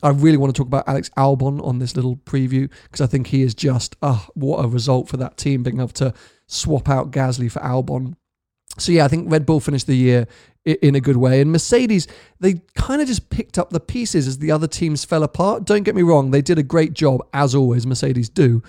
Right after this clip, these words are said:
apart from, uh, Hockenheim. <laughs> Um,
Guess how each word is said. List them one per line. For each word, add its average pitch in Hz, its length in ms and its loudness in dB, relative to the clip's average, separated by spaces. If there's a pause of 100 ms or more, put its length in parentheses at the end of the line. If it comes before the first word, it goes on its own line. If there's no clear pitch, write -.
(220)
apart - 180 -2
from, 120 200 0
uh, 117 240 2
Hockenheim. 120 580 0
<laughs> - 60 -20 (200)
Um, 196 760 4